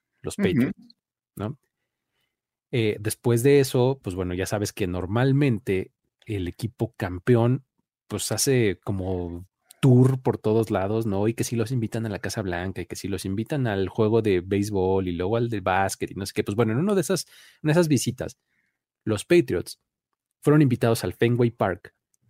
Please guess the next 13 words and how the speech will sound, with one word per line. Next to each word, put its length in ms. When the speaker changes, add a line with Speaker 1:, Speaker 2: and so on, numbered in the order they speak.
Speaker 1:
para 160
lanzar 240
el 100
primer 340
pitch 440
del 200
partido 400
de 60
los 160
Red 180
Sox, 320
¿no? 200
Speaker 2:
Ujú. 400